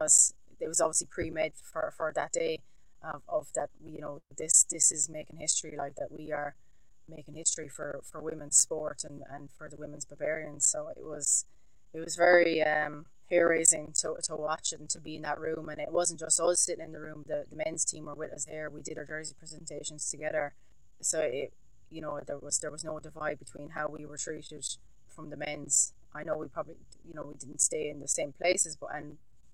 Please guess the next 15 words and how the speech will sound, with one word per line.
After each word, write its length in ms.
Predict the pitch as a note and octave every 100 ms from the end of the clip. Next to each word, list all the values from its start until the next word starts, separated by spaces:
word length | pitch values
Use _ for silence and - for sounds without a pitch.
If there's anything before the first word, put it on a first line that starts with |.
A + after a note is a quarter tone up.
| - - - - -
we 100 | -
weren't 260 | D#3+ D#3+ D#3+
together 440 | - - F3 E3
as 160 | D#3 -
long, 480 | E3 E3+ E3+ D#3 D3+ -
but 280 | D#3 - - - - - -
it, 160 | D#3 C#3+
it 200 | E3 D#3
did 200 | - D#3+
certainly 340 | - D#3+ C#3+ D3
feel 260 | - D#3
like 180 | C#3+ C#3+
that, 160 | C#3+ -
you 80 |
know, 100 | C#3+